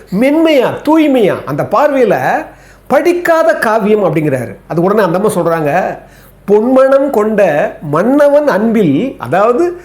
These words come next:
ஒரு இதயம் தூய்மையான பொன்மனம் கொண்ட உங்ககிட்ட, உங்களுடைய அன்பில் "என் உயிர் வாழ்கிறது" என்ற மனைவி உயிரும் கூட தான் வாழுது, அது என்றும் வாழும் உறவு, அது என்றும் வாழும் உறவுன்னு அந்த,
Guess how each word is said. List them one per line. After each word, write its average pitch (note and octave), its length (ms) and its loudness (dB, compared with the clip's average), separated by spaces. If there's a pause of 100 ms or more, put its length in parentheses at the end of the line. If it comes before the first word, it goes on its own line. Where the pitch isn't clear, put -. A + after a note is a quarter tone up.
(200)
ஒரு D3+ 260 0
இதயம் B3+ 480 0
தூய்மையான C4+ 640 2
பொன்மனம் C4 600 0
கொண்ட A3+ 240 0
உங்ககிட்ட, F#3+ 720 0 (600)
உங்களுடைய A#3 420 2
அன்பில் C4 340 2 (560)
"என் G3 360 2
உயிர் D#4 300 4
வாழ்கிறது" F#3 1080 2
என்ற E3 220 0
மனைவி G#3 320 0
உயிரும் G#3+ 260 2
கூட F3 120 2
தான் G#3+ 200 0
வாழுது, D#3+ 680 -2 (260)
அது E3 280 0
என்றும் C4+ 440 2
வாழும் A#3 560 2
உறவு, F3+ 600 2
அது C#3 240 -6
என்றும் A#3 360 0
வாழும் F3 440 2
உறவுன்னு E3+ 280 0
அந்த, D3+ 280 -2